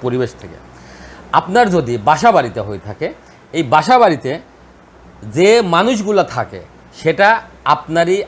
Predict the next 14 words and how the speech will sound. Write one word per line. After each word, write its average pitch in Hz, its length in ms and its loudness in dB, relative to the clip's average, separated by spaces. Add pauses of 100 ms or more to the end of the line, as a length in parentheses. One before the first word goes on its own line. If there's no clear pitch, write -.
(100)
আপনার, 160 360 2
আমার 135 300 0 (120)
মা, 123 200 0
বোন 120 260 -6 (380)
সহ 135 180 -6 (800)
আরও 247 140 4
আত্মীয় 202 440 0
স্বজন 151 240 -6 (100)
অনেকেই 131 340 -8
থাকতে 107 240 -12
পারে। 85 200 -16 (920)
তাহলে 175 380 2 (500)
একটা 147 320 -2
বাসাতে 165 520 -2